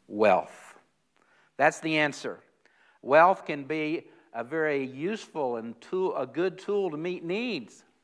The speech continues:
but wealth can also be a very dangerous trap and well camouflaged as well. Now, money and wealth is a consistently addressed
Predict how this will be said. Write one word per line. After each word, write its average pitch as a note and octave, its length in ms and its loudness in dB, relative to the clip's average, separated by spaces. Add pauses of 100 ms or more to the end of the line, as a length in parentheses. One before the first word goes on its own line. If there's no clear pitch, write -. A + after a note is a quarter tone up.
(840)
but - 120 -18
wealth B2+ 280 0
can A#2+ 140 -4
also B2+ 380 2
be A2 220 -2
a G#2+ 40 0
very G#2+ 300 -2
dangerous A2 840 -6 (880)
trap A#2+ 560 2 (800)
and G#2+ 160 -18
well G#2 220 -2
camouflaged F#2+ 1080 -2
as F#2 220 -12
well. F#2+ 400 -8 (1900)
Now, A2 140 -2
money D#3+ 440 4 (920)
and A2 120 -16
wealth C3+ 460 0
is D#3 220 -6
a F3+ 100 4
consistently E3+ 1300 -2
addressed A2+ 600 -4